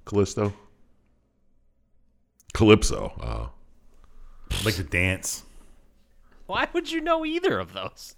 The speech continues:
Speaker 1: <laughs> 'Cause I love Twisted Metal.
Speaker 2: Yeah, I mean, that's not that far-fetched.
Speaker 1: I mean, the fucking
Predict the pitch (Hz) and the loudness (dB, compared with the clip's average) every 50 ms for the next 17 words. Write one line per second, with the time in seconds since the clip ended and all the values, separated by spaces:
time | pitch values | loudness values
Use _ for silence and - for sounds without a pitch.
0 | - - - - - 113 - - - - - 139 143 107 131 127 113 113 139 147 | -20 4 6 8 8 8 8 6 4 4 4 4 6 10 10 10 10 8 6 4
1 | 143 - - 80 71 - - 73 67 71 69 69 71 71 67 - - - - - | 2 0 0 0 0 0 -2 -4 -4 -2 -2 -2 -2 -4 -4 -6 -10 -18 -20 -20
2 | - - - - 131 165 190 139 101 90 90 104 95 98 117 131 - - 156 117 | -20 -20 -8 -2 0 2 4 4 4 4 2 0 2 2 2 2 2 4 4 4
3 | 98 85 92 - - - 95 104 110 107 - - 92 87 85 82 - - 82 87 | 4 4 0 -4 -8 -4 2 4 4 4 4 4 4 4 4 4 2 0 0 2
4 | 95 - - - - - 90 95 92 87 82 78 - 110 104 - 87 78 71 | 0 0 -4 -6 -2 2 4 4 4 4 2 2 2 2 2 2 0 -2 -2